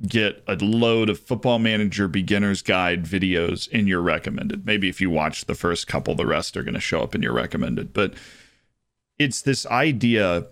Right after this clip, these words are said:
and on, and we're winging it. Look, we've only done what? How many, how many videos have we done? I feel like we haven't done that many YouTube videos. We're still, and when you keep that in mind, it's like, well, it's still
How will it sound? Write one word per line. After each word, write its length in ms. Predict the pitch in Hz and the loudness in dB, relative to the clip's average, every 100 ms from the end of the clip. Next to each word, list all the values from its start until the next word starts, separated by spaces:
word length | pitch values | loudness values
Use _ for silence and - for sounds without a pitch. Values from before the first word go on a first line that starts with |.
| _ - | _ -4
and 100 | 147 | -2
on, 220 | 139 190 - | 0 0 0
and 340 | 147 131 113 - | 2 2 0 -2
we're 200 | 131 143 | 2 2
winging 300 | 123 135 104 | 4 2 2
it. 180 | 80 - | -2 -2
Look, 240 | - 87 - | -2 -2 0
we've 220 | 120 120 | 0 2
only 180 | 143 104 | 2 2
done 280 | 104 95 92 | 2 2 2
what? 320 | 92 76 - | 2 0 -4
How 240 | - - | -6 -2
many, 160 | 143 185 | 0 0
how 300 | - - 151 | 0 -2 2
many 160 | 220 220 | 4 4
videos 380 | 143 147 123 101 | 2 2 2 -2
have 160 | 90 | -2
we 80 | 98 | 0
done? 400 | 76 107 65 - - | 0 0 -2 -6 -8
I 60 | 110 | -4
feel 160 | - | 0
like 100 | 226 180 | 2 2
we 100 | 110 | 0
haven't 260 | 131 117 | 2 2
done 220 | 101 117 | 2 2
that 160 | 104 82 | 2 2
many 200 | 101 92 | 0 2
YouTube 380 | 95 101 101 87 | 0 0 -4 -2
videos. 380 | 82 85 87 92 | -2 -2 -2 -4
We're 60 | |
still, 300 | - 123 117 | -4 -2 0
and 300 | - 110 98 - | 2 2 2 2
when 160 | 120 | 2
you 160 | 113 95 | 2 0
keep 300 | - - 127 - | -8 -2 0 2
that 200 | 104 95 | 2 2
in 100 | 87 | 2
mind, 380 | 95 101 92 | 2 2 2
it's 180 | 85 - | 0 -2
like, 240 | 90 85 95 | -2 -2 0
well, 140 | 104 | 0
it's 140 | 90 - | 0 -4
still 480 | - 101 90 82 | 0 2 2 0